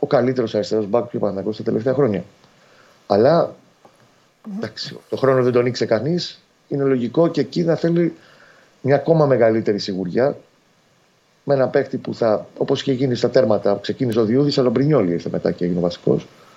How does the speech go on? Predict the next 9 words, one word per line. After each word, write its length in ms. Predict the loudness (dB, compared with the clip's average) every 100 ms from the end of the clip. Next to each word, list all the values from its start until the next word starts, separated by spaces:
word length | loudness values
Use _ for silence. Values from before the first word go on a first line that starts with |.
| -20 -20 _
σε 120 | -2
μια 120 | 2
αντίστοιχη 340 | 2 0 -2 -2
διαδικασία. 560 | 0 2 -2 -2 -6 -6 _ _ _ _ _ -20 -20 _ _ _
Τελειώνουμε 360 | 2 4 4 2
και 80 | -4
αυτό 140 | -8
το 60 | -8
κομμάτι. 240 | -8 -8